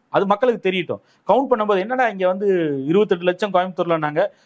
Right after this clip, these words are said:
பதிவான வாக்குகள் இவ்வளோன்னு வச்சுப்போம், ஒரு அறுபத்தேழு, எழுபதுன்னு வச்சுக்கிட்டா கூட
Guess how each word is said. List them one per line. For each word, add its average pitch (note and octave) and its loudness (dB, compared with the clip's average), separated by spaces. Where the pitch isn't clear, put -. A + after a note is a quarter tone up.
பதிவான G3+ 2
வாக்குகள் F#3 2
இவ்வளோன்னு F3+ -2
வச்சுப்போம், C#3+ -2
ஒரு E3+ 4
அறுபத்தேழு, E3+ 2
எழுபதுன்னு F3+ 0
வச்சுக்கிட்டா D#3 -2
கூட D#3+ -2